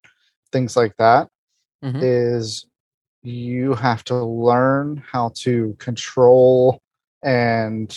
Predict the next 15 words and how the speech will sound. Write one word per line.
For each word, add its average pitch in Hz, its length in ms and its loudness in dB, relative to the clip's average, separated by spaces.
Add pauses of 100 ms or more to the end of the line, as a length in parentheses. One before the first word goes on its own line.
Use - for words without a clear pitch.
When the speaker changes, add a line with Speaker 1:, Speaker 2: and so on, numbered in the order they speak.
(380)
Speaker 1:
how 127 100 0
to 117 80 2
control 127 560 4
your 117 280 4
own, 113 520 0
your 127 200 2
own 120 140 0
emotions 135 640 -2 (380)
and 113 200 -10
talk 120 300 -2
your 120 200 0
own 120 220 0
way 139 160 4
through 147 360 4
it - 80 -6